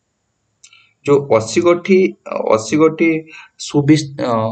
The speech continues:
ଅଶୀ ଗୋଟି ଯୋଉ ସୁବିସ୍ତୃତ, ଅ, ଉପକ୍ରମଣିକା ଦିଆଯାଇଛି ଶାରଳା ଦାସଙ୍କ, ଅ,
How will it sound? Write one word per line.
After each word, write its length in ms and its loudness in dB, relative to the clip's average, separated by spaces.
ଅଶୀ 240 -2
ଗୋଟି 220 2
ଯୋଉ 160 4
ସୁବିସ୍ତୃତ, 840 -2
ଅ, 80 -6
ଉପକ୍ରମଣିକା 760 2
ଦିଆଯାଇଛି 600 2
ଶାରଳା 280 0
ଦାସଙ୍କ, 440 -4
ଅ, 60 -8